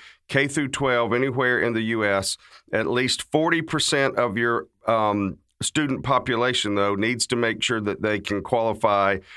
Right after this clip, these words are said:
for free or reduced, uh, lunches. That's one of the ways of their criteria for being able to give these funds out. And, you know, that goes back to what we call the golden rule, right? Each of these foundations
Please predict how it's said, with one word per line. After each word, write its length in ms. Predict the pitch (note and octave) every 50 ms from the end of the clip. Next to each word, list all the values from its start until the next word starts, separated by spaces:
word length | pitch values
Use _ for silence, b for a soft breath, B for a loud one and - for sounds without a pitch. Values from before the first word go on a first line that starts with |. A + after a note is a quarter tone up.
| B B
for 240 | - - G#2+ G2+ F#2
free 480 | - - - C3+ C3 B2 B2+ B2+ A#2+
or 160 | - - A2+ A2
reduced, 680 | G#2 G#2+ G2 F2 G#2+ A2+ A2+ A#2 G#2+ - - - - - _ -
uh, 140 | F#2 F#2+ F#2
lunches. 560 | F#2 G2+ A#2 A#2 A2+ - - - - - - b b b b b F2
That's 240 | F2 F#2+ G2 F#2+ -
one 140 | - A2+ A2+
of 60 | A2+
the 80 | - G#2+
ways 340 | G#2+ G#2+ G#2+ G#2 G2 - G2+
of 140 | F2+ F2
their 160 | F2+ G#2 G2+ F#2
criteria 680 | - - G#2+ G2 F#2+ - - C3 A#2 A2 G#2 F#2 F2+
for 140 | - G2 F2
being 180 | F#2+ F#2+ F#2+
able 180 | F#2+ F#2 F#2 D#2+
to 40 | E2+
give 240 | D#2+ F2+ G2 F#2 D#2+
these 220 | F#2 F#2 E2+ -
funds 360 | - - A#2+ A2 G2+ G2 E2
out. 220 | F#2 D#2 D2 D#2 D2
And, 180 | E2 E2+ D2+ - -
you 80 | G2+
know, 120 | G2+ E2 F#2
that 180 | G#2+ G#2+ -
goes 180 | A2+ A2+ G#2 -
back 220 | - G#2 F#2+ -
to 80 | - F#2+
what 200 | F#2+ G#2+ - -
we 140 | G#2 A2 G#2+
call 300 | G#2+ - G#2+ G#2 G#2 F#2+
the 80 | G#2
golden 440 | G2 G2 A2 A#2+ A#2+ A#2 A2 A2 G#2+
rule, 360 | A2 B2 B2 A2 F2 C2+ A#1+
right? 280 | C2 F2+ G#2 G#2+ A2+ - B B B B B B -
Each 200 | G#2+ A2+ A2 -
of 80 | C3+ B2+
these 220 | C#3 C3+ B2 -
foundations 960 | - C#3+ C3+ C3 B2+ B2 B2 C3 C3 - - B2 A#2+ A#2+ A#2+ A#2+ A2+ - -